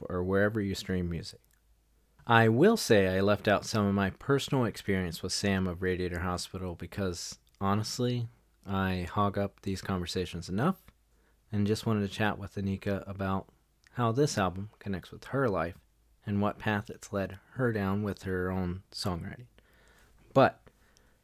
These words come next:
I remember picking up Sam from the bus station, seeing him play solo at a space in town in Charlotte, North Carolina. I also remember people essentially talking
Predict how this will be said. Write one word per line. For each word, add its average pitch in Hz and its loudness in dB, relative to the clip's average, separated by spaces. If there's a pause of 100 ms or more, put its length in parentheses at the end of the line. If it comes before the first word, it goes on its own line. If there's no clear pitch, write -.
(260)
I 113 8
remember 131 4
picking 107 0
up 95 -2
Sam 92 0
from 92 0
the 92 -6
bus 151 2
station, 113 -4 (500)
seeing 104 2
him 104 2
play 104 -2
solo 101 2
at 92 0
a - -10
space - -4
in 90 -4
town 92 0
in 80 -10
Charlotte, 87 -2
North 87 -8
Carolina. 95 -6 (800)
I 104 6
also 120 6
remember 95 2
people 98 -4
essentially 90 -4
talking 90 -6